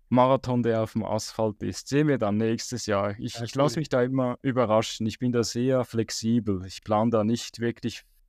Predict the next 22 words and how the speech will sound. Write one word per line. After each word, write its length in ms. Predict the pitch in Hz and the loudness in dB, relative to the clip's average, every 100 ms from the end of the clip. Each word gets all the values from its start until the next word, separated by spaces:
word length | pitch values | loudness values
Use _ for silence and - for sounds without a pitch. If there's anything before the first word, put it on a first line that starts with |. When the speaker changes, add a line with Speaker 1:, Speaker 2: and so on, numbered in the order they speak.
| - | -10
Speaker 1:
extrem 580 | 117 - 110 131 156 156 | -10 -8 -2 0 2 0
voraus. 640 | 147 143 147 165 - - - | 2 4 4 2 -2 -10 -2
Macht 240 | 110 104 | -2 0
Speaker 2:
Mhm. 60 | 117 | -4
Speaker 1:
ein 120 | 110 | -2
bisschen 360 | 120 - 117 | -4 0 2
meine 340 | 113 113 110 110 | 2 2 0 -2
Familie 460 | 110 117 147 160 | -2 0 2 2
ein 80 | 151 | 2
bisschen 340 | 147 - 143 139 | 0 -2 -2 0
närrisch 400 | 139 156 151 143 | 0 0 -2 -4
mit 180 | 139 | 0
dem, 300 | 143 147 165 | 2 2 0
aber 420 | - 107 107 110 - - | 0 0 0 -2 -4 -12
<laughs> 640 | - 123 - - _ _ - | -4 -2 -2 -12 _ _ -2
ja, 220 | 117 113 _ _ _ _ _ _ _ _ - | 0 0 _ _ _ _ _ _ _ _ -2
so 180 | 165 | 0
bin 200 | 139 131 | 2 2
ich 160 | 135 123 | 0 0
halt. 300 | 117 120 - | -2 -2 -4
<laughs> 280 | 247 - 254 | -6 0 -2
Speaker 2:
Ja, 380 | 107 104 107 | 0 -2 -2